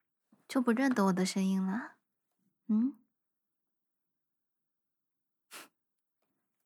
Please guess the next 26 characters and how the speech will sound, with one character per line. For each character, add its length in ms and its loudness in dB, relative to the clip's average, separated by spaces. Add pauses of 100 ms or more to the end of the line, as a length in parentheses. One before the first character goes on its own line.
(140)
对， 300 -4 (720)
是 260 -6
我。 300 -4 (1600)
我 60 -2
也 140 4
不 100 -4
想 240 2
这 120 -2
么 120 4
对 200 0
你， 320 -2 (1400)
可 240 -10
是 140 -2
怎 120 -2
么 120 2
办 360 0
呢？ 360 -4 (1300)
我 120 -4
只 120 -6
要 80 -2
一 80 -4
想 260 -2
起 160 -4
你 140 2
的 100 -2
脸， 380 -2